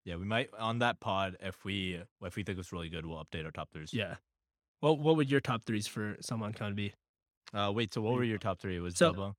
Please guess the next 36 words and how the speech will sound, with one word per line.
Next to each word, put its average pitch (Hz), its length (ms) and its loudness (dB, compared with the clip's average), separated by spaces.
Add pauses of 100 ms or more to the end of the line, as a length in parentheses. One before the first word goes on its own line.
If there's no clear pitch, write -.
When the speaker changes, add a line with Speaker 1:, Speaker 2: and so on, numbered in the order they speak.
Speaker 2:
I 139 80 4
don't 220 120 8
know 262 60 8
how 202 120 8
to 156 80 8
rank 123 240 2
it, 196 140 6
but 143 100 2
I 127 60 4
think 170 220 2
it 170 40 10
would 147 140 8
be 127 360 6 (140)
Baijongi 131 500 4
Baijan, 113 580 -2
Andaz 117 340 0
Apna 107 240 -6
Apna, 110 280 -4 (280)
and 104 360 -2 (120)
Dabangg. 85 380 -6 (840)
Speaker 1:
All 85 60 -6
right, 73 120 -6
mine 98 240 -2
would 120 140 -4
probably 104 360 2
be, 98 500 2 (800)
so 98 300 -2
again, 95 280 -2
I'm 98 120 -2
not 113 160 0
the 95 60 -6
biggest 90 380 -4
Salman 101 280 -2
Khan 104 260 -2
fan, 113 400 -4
but, 87 280 -4